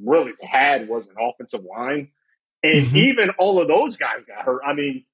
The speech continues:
Speaker 1: besides Penei Sewell, all those guys were beat up. So we really didn't have much in the skill player department. We didn't really, I mean, we had a beat up offensive line. We didn't really have any weapons around them to throw to. Like,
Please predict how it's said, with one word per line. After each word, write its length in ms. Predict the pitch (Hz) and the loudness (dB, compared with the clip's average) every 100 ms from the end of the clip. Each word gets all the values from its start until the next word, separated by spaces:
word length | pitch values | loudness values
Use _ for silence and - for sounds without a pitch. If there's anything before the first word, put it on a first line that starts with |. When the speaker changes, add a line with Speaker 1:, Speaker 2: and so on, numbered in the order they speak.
| _ | _
Speaker 1:
besides 420 | 135 202 214 - - | -4 0 0 0 -4
Penei 240 | 170 139 | -2 -2
Sewell, 560 | - 196 262 156 120 120 _ _ _ _ _ | -2 0 2 2 -2 -8 _ _ _ _ _
all 140 | 233 208 | 0 2
those 180 | 285 | 2
guys 240 | 175 135 120 | 2 0 -2
were 60 | 104 | -4
beat 180 | 117 110 | -2 0
up. 160 | 107 - | -2 -2
So 500 | - 139 127 120 107 _ _ _ _ _ | 0 2 2 0 -6 _ _ _ _ _
we 100 | 131 | -2
really 260 | 139 233 226 | 2 2 2
didn't 200 | 180 165 | 0 0
have 200 | 160 143 | 0 0
much 480 | 139 151 147 - - | 0 0 0 -6 -4
in 140 | 135 120 | -4 -4
the 80 | 110 | -4
skill 340 | - 165 170 | -4 -2 -2
player 440 | 170 175 165 160 123 _ _ - | 0 -2 0 -2 -6 _ _ -4
department. 680 | 135 123 156 151 143 143 127 | -4 0 0 0 2 -2 2
We 120 | 131 | 2
didn't 340 | 143 160 143 131 | 2 2 0 2
really, 280 | 143 139 123 | 4 4 2
I 60 | 123 | 0
mean, 100 | 127 | 2
we 60 | 151 | 2
had 100 | 117 | 0
a 100 | 92 | -2
beat 200 | 135 156 | 0 4
up 120 | 156 - | 2 2
offensive 420 | 143 - 143 135 | -2 -2 -10 -6
line. 260 | 135 143 127 | -2 0 0
We 80 | 131 | 0
didn't 200 | 160 147 | 0 0
really 180 | 139 135 | 0 0
have 100 | 139 | -2
any 120 | 135 104 190 | -4 -6 0
weapons 380 | 139 160 151 | 0 0 -2
around 300 | 143 147 147 | 0 2 2
them 120 | 139 113 | 0 -4
to 80 | 95 | -2
throw 280 | 117 139 147 - | 2 4 2 -2
to. 120 | 143 | 0
Like, 300 | 135 120 98 | 2 2 0